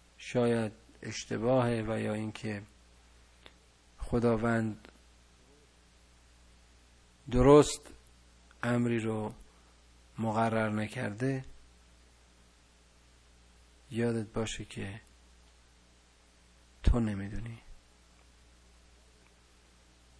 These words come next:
"انی اعظک ان تکون من الجاهلین."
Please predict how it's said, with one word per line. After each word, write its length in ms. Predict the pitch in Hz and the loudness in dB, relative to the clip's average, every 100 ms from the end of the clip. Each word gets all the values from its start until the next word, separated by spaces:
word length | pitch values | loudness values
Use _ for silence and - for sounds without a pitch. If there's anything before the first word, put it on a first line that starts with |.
| - - - - - - - 196 220 208 - - - - - - - - - - - - | -20 -20 -20 -20 -20 -20 -20 -20 -20 -20 -20 -20 -20 -20 -20 -20 -20 -20 -20 -20 -8 2
"انی 380 | 151 165 196 208 | 4 8 10 12
اعظک 520 | 185 202 220 214 190 | 12 12 12 12 10
ان 280 | 190 175 165 | 10 10 8
تکون 480 | 165 160 160 151 | 6 8 6 6
من 180 | 143 139 | 6 6
الجاهلین." 720 | 131 120 113 117 110 104 101 | 6 4 4 4 4 0 -4